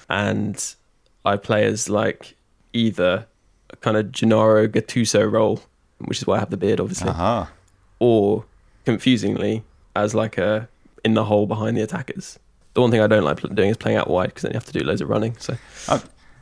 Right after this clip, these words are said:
Speaker 1: as long as
Speaker 2: I'm
Speaker 1: I'm
Speaker 2: just
Speaker 1: central.
Speaker 2: thinking about it, actually. I, ironically, Ben, I suppose if I had to compare myself to a, to a ni-, real in-life player, it probably would be Chris Sutton.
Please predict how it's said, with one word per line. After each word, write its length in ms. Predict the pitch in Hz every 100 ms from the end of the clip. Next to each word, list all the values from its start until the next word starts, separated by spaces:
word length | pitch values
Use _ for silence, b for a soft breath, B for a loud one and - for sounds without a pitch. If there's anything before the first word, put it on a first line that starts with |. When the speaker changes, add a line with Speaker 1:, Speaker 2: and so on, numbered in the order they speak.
| -
Speaker 1:
as 60 |
long 80 | 123
as 80 | 113
Speaker 2:
I'm 60 | 127
Speaker 1:
I'm 40 |
Speaker 2:
just 200 | 120 101
Speaker 1:
central. 100 | 135 147
Speaker 2:
thinking 160 | 127 98
about 300 | 87 90 90
it, 100 | 87
actually. 360 | 85 98 95
I, 140 | 76 90
ironically, 560 | 104 107 104 117 104 -
Ben, 220 | - 90
I 40 | 95
suppose 440 | - - 107 90
if 80 | 90
I 80 | 95
had 120 | 101
to 60 | -
compare 460 | - 90 - 98
myself 480 | 98 92 - 85 92
to 120 | - 90
a, 40 |
to 180 | - 92
a 40 |
ni-, 160 | 85 95 71
real 420 | 92 95 92 85
in-life 440 | 92 95 92 90 -
player, 260 | 101 98
it 60 | 101
probably 260 | 127 104
would 240 | 95 117 120
be 100 | 92
Chris 260 | - 104
Sutton. 420 | - 123 104 92